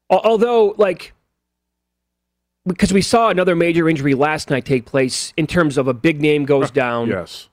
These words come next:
Speaker 1: Embiid only played, I believe, eleven minutes overall. He misses the rest of the game. That was a s-, that was a pretty bad spill that he took yesterday in the contest. And then what the Wizards were like,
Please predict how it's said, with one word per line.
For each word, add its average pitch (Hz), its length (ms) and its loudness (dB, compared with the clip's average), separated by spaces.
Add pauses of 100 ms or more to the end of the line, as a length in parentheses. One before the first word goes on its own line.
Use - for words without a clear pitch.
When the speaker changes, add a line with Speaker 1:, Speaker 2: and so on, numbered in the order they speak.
Speaker 1:
Embiid 165 360 0
only 151 220 0
played, 139 260 -2
I 131 40 -2
believe, 135 260 -2
eleven 139 360 0
minutes 135 260 -4
overall. 117 580 -4 (400)
He 175 80 -4
misses 160 360 -2
the 143 120 2
rest 139 240 -2
of 143 60 -10
the 131 100 -4
game. 120 340 -6
That 175 100 0
was 135 80 -4
a 120 40 -12
s-, - 180 -14 (260)
that 156 80 -18
was 147 100 -18
a - 60 -20
pretty 147 380 -4
bad 123 300 -6
spill 139 260 -2
that 120 140 -6
he 113 60 -12
took 120 240 -10
yesterday 113 500 -12 (420)
in 135 100 -4
the 131 60 -4
contest. 143 580 -6
And 156 160 0
then 151 300 -2 (520)
what 160 160 0
the 165 80 0
Wizards 165 340 0
were 147 160 2
like, 139 460 -2